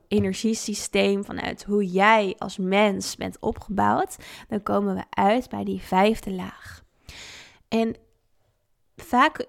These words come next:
krijg ik de vraag van, "Nou, wat is nou je true nature? Wat is nou je ziel?" Nou, dat is dus energie.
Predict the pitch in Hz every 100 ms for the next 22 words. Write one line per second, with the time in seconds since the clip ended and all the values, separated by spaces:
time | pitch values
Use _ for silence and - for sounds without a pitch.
0 | - 247 247 233 196 - 220 - 220 208
1 | 202 208 - 269 - 208 185 202 - 190
2 | 190 180 - 202 202 - 247 262 - 190
3 | 185 190 - 185 180 220 - _ _ _
4 | 202 220 269 - - 277 - 196 208 -
5 | - 214 202 180 - 226 185